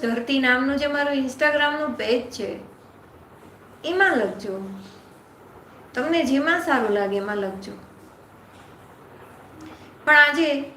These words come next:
ખરેખર નવરાત્રિની યાદો તાજી તો થવી જોઈએ. કેટલાક લોકો ઉપવાસ કરે છે, હજુ કરે છે, પહેલાં પણ કરતા હતા ને હજુ પણ કરે જ છે.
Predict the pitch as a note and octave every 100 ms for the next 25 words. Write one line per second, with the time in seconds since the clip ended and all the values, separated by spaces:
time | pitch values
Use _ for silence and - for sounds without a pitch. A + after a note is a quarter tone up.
0 | - - C#4+ D#4 D4+ A#3 F#3+ - - -
1 | - B3 C4 C4+ E4 E4+ E4+ D4+ C#4+ C4
2 | G#3 A3 A#3+ C#4 - G3 G#3+ D#4 D#4 C4
3 | A#3 G3 G3 F#3+ F3+ F3+ F3+ - - -
4 | E4 F4 E4+ E4+ E4 D#4+ B3+ - C4 B3+
5 | B3 - A3 G#3 G#3+ B3 D4 G4 F4+ B3+
6 | A3+ A#3+ C4+ C#4+ E4+ F#4+ F#4+ F4+ F4+ F#4
7 | F#4 D4 A3+ C4 C4+ A#3 C4+ C4 G#3 G#3
8 | G#3 - A#3 G3